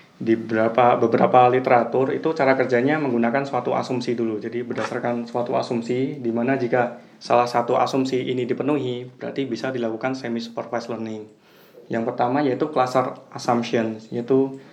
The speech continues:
bahwa data yang memiliki label yang serupa atau sama itu biasanya berkumpul di suatu cluster. Jadi nanti jika menggunakan clustering misalnya dalam satu cluster, bisa jadi itu memiliki label yang sama.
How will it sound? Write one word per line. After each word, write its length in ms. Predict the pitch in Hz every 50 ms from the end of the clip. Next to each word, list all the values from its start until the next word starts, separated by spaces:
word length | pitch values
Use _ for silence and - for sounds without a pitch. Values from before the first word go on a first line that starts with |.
| - _ _ _
bahwa 240 | - 120 113 117 131 143 135
data 320 | 123 117 117 117 - 143 165 180
yang 80 | 151 143 135
memiliki 400 | 131 131 131 127 127 131 131 127
label 480 | 123 123 120 120 127 120 120 120 120 117
yang 160 | 117 117 113
serupa 640 | 113 - 131 139 156 143 - 127 117 117 113 117 131
atau 160 | 120 - 120
sama 400 | 120 - 139 143 135 123 117 113 -
itu 160 | 117 - 151 143
biasanya 400 | 123 113 - 131 123 139 143 143 131
berkumpul 480 | 117 - - 131 127 131 139 143 135 135
di 80 | 135
suatu 320 | 135 - 123 113 113 117 120
cluster. 560 | 120 120 113 - - - 117 113 113 110 113 - - _ _ - - - - - - - - -
Jadi 320 | 113 104 120 123 135 135
nanti 400 | 127 120 113 117 139 139 143 139 - - - - _
jika 240 | - - 113 - 117 117
menggunakan 400 | 117 110 113 113 113 113 113 110
clustering 400 | 110 127 - - - 147 147 147
misalnya 560 | 143 135 131 131 123 120 127 127 127 127 127 127
dalam 240 | 120 113 110 110
satu 240 | - 123 120 - -
cluster, 480 | 123 113 - - 147 147 147 147 - - - - _ _ _ -
bisa 160 | - - 113
jadi 480 | 104 123 135 139 135 135 131 131 120 117
itu 160 | - 139 143
memiliki 400 | 143 127 120 117 117 113 117 139
label 400 | 135 117 113 113 123 127 127 123
yang 160 | 127 127 127
sama. 480 | 127 127 113 110 110 110 110 110 110 -